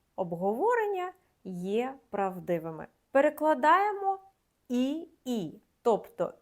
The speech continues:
і те, й інше. Both men and women have equal rights in this company. І чоловіки, і жінки мають однакові права в цій компанії.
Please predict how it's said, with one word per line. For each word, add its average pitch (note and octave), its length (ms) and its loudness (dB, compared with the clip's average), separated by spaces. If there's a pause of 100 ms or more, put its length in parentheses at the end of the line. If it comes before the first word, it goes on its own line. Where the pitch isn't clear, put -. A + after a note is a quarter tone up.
(400)
і A#3+ 120 -4
те, G#4 420 2 (480)
й G3 280 -8 (100)
інше. F#3+ 560 -2 (260)
Both D4+ 680 0
men A#3 460 -2 (100)
and A3 280 -8
women A3+ 420 -2 (260)
have A#3+ 160 4 (240)
equal G#4 580 -4
rights A#3 680 -2 (220)
in F#3 140 -10
this - 420 -6
company. F#3+ 460 -6 (240)
І C#4+ 220 -2
чоловіки, A3+ 920 -4 (100)
і A3 180 -4
жінки F#3 680 -6 (220)
мають D#4 540 -4 (160)
однакові B3 840 -4
права G3 680 -4 (200)
в - 40 -20
цій F3+ 260 -6
компанії. F3+ 640 -12